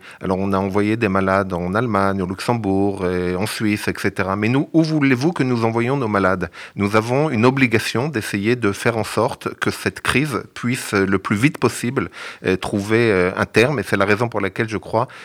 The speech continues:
le gouvernement a pris avec une telle, euh, détermination le choix de payer très cher ces vaccins pour permettre d'assurer d'abord la sécurité sanitaire,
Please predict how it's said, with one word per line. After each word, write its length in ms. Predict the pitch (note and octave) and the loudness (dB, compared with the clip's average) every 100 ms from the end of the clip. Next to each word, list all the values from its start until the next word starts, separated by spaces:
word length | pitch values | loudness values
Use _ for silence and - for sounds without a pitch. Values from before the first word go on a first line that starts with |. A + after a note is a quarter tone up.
| - | -4
le 120 | G2 | -2
gouvernement 500 | G#2+ A#2+ A#2 A#2+ B2+ | 2 4 4 2 4
a 60 | A#2 | 2
pris 240 | - C3+ | 2 2
avec 320 | A#2 G2+ - | 0 0 0
une 220 | G2 G2+ | 0 0
telle, 340 | G2 - C#3 C3 | -2 0 2 4
euh, 220 | G#2+ G2 | 4 2
détermination 920 | G2+ B2 B2 A#2 A2 G#2 - - A#2 D3 - - | 4 4 4 0 0 -2 -4 -4 -4 -6 -14 -10
le 140 | F#2+ | -4
choix 340 | G2 - G#2 B2 | -4 -2 0 0
de 100 | A#2 | 0
payer 300 | - G#2 G#2+ | -2 -2 -2
très 200 | - B2 | -2 -2
cher 240 | - A#2+ | 0 -2
ces 140 | - G2 | -2 -2
vaccins 320 | G2+ - A#2+ | -2 -4 -8
pour 220 | A#2+ G2+ | -6 -4
permettre 340 | G2+ G2 A#2+ | -4 -2 -4
d'assurer 480 | A2 A2 - A2+ A#2 | 0 -2 0 -4 -4
d'abord 460 | A#2+ G#2+ A2 G2+ - - - - | 0 2 2 0 -4 -20 -20 -6
la 100 | F2+ | -4
sécurité 540 | - G2+ - G2+ G2 | -2 -4 -4 -6 -4
sanitaire, 400 | G#2 G2+ F#2+ G2 | -2 0 -2 -2